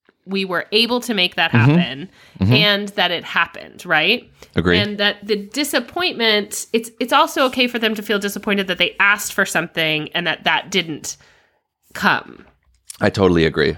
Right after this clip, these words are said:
Speaker 2: I totally agree with that. The last point, and I think this is, this should be made emphatically, that, that the author of this HuffPo piece makes is that we need to refrain from shaming them. Making your
Speaker 1: Ugh,
Speaker 2: kid
Speaker 1: I
Speaker 2: feel
Speaker 1: know.
Speaker 2: ashamed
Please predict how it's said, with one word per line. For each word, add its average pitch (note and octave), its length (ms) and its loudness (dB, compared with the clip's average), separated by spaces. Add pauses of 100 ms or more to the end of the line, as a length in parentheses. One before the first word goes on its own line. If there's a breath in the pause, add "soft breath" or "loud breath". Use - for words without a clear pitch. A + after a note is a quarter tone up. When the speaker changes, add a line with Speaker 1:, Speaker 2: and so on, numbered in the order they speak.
(120)
Speaker 2:
I E2+ 80 0
totally F2 280 4
agree E2 160 4
with D#2 120 0
that. D2+ 320 0 (720)
The F#2 160 2
last G2 320 4
point, F2+ 340 2
and E2 140 2
I D#2 60 4
think D#2 260 -4
this D#2+ 160 -4
is, D2 240 -4
this D#2 160 -8
should D#2+ 180 -8
be D2 120 -2
made D2 220 2
emphatically, D2 640 2
that, D2 220 2 (400 loud breath)
that E2+ 140 -2
the E2+ 100 4
author D#2 280 2
of D2 120 0
this C#2+ 160 -2
HuffPo D#2 400 -2
piece D2+ 240 -4
makes D2+ 340 0
is C#2+ 280 0
that D2 140 0
we D#2 120 0
need D2+ 180 0
to - 100 0
refrain C#2+ 420 0
from D#2 160 -6
shaming D2+ 420 0
them. G2 300 2 (440 soft breath)
Making E2 240 0
your - 100 2
Speaker 1:
Ugh, - 80 -4
Speaker 2:
kid D#2+ 180 0
Speaker 1:
I - 20 -16
Speaker 2:
feel E2 140 4
Speaker 1:
know. D#2 80 4
Speaker 2:
ashamed D#2+ 500 0